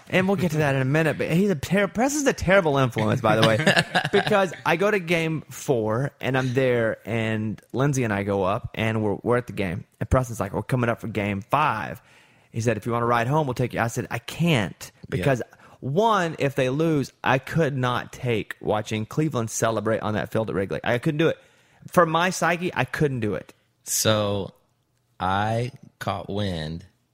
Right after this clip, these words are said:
Speaker 2: that they weren't going to allow them to celebrate.
Speaker 1: <gasps>
Speaker 2: I don't know if this is true or not,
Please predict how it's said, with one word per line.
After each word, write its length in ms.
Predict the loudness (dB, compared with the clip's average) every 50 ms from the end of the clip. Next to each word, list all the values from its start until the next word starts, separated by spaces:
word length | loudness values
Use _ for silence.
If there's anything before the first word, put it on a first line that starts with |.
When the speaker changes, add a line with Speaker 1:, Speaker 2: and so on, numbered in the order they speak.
| _ _ _ _ _ -12
Speaker 2:
that 260 | -8 -4 -4 -4 -4
they 120 | -4 -4 -4
weren't 260 | -4 -4 -4 -6 -6 -6
going 240 | -6 -4 -4 -4 -6
to 180 | -6 -8 -6
allow 320 | -6 -4 -4 -4 -4 -6 -6
them 160 | -6 -8 -10
to 80 | -12
celebrate. 480 | -12 -12 -12 -12 -12 -12 -14 -14 -14 -14 -12 -14 -14 -14 -16 -20 -20 -20 -20 _ -12
Speaker 1:
<gasps> 0 | -10 -10 -8 -10 -12 -14 _ _ _ _ _ _ _ _ _ _ _ -2
Speaker 2:
I 120 | 0 0 2
don't 180 | 0 0 0
know 160 | 0 -2 -2
if 120 | -2 -4 -6
this 180 | -8 -6 -6 -4
is 100 | -4 -6
true 300 | -6 -6 -4 -4 -4 -4
or 80 | -4
not, 300 | -6 -8 -10 -12 -14 -16